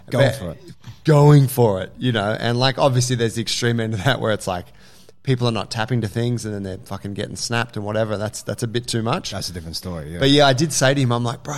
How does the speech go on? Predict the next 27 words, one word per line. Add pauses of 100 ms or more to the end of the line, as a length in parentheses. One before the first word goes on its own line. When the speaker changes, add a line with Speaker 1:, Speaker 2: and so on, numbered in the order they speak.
Speaker 2:
it's
so
interesting,
like, (360)
that,
like,
the
actual
nature
of (280)
being
competitive, (420)
that
I
don't
feel
like
that
was
as
much
of
a
thing
back
then."
Speaker 1:
Really?